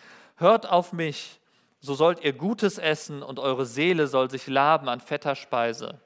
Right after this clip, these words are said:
Neigt eure Ohren und kommt her zu mir. Hört, so wird eure Seele leben. Denn ich will euch einen ewigen Bund gewähren, die Gnadengüter Davids, die zuverlässig sind.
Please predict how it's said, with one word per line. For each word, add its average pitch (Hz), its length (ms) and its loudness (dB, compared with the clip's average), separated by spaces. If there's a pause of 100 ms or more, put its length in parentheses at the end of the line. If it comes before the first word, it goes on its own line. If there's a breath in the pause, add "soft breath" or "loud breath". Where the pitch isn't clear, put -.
(1080)
Neigt 170 440 4
eure 143 320 2
Ohren 165 400 2
und 143 160 -6
kommt 160 260 0
her 160 220 0
zu - 160 -10
mir. 123 340 -4 (460 loud breath)
Hört, 202 380 4
so 135 260 -6
wird 180 240 0
eure 135 320 0
Seele 147 320 0
leben. 127 500 -2 (460 soft breath)
Denn 143 140 4
ich 190 260 -4
will 160 100 0
euch 143 380 -2
einen 123 360 -2
ewigen 190 440 -2
Bund 156 280 -4
gewähren, 127 640 -2 (320 soft breath)
die 131 160 -6
Gnadengüter 190 840 2
Davids, 139 720 2
die 135 180 -14
zuverlässig 120 720 -6
sind. 110 380 -10